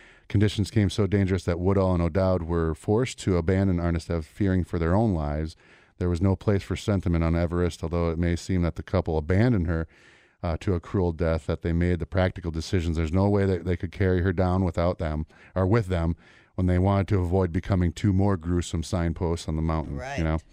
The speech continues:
Speaker 1: themselves. Uh, so,
Speaker 2: Yeah.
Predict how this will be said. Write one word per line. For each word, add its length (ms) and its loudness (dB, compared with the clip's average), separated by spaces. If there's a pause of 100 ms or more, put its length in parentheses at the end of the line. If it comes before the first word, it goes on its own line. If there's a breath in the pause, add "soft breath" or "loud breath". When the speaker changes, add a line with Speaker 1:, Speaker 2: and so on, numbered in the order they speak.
(380 loud breath)
Speaker 1:
themselves. 580 0 (760 soft breath)
Uh, 600 0
so, 520 -2 (680)
Speaker 2:
Yeah. 240 -4